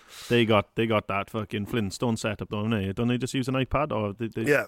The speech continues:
Speaker 1: they still use that? That's class. I
Speaker 2: Yeah,
Speaker 1: thi-,
Speaker 2: fucking
Speaker 1: I think,
Speaker 2: brilliant.
Speaker 1: I think to become successful, 'cause they're quite, th-, th-, it's, it's
Speaker 2: Fucking
Speaker 1: an all right,
Speaker 2: very
Speaker 1: it's, it's a
Speaker 2: good.
Speaker 1: good podcast, isn't
Speaker 2: Yeah.
Speaker 1: it?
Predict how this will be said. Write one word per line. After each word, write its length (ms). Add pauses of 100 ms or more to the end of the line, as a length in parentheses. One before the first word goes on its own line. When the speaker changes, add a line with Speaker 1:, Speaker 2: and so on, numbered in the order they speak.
(120)
Speaker 1:
they 80
still 240
use 120
that? 160
That's 140
class. 300
I 40
Speaker 2:
Yeah, 40
Speaker 1:
thi-, 140 (180)
Speaker 2:
fucking 200
Speaker 1:
I 40
think, 140
Speaker 2:
brilliant. 220 (540)
Speaker 1:
I 40
think 180
to 80
become 340
successful, 800 (340)
'cause 120
they're 80
quite, 220 (260)
th-, 120
th-, 140
it's, 80
it's 100 (180)
Speaker 2:
Fucking 20
Speaker 1:
an 80
all 120
right, 100
Speaker 2:
very 200
Speaker 1:
it's, 120
it's 180
a 80
Speaker 2:
good. 40
Speaker 1:
good 180
podcast, 380
isn't 100
Speaker 2:
Yeah. 220
Speaker 1:
it? 60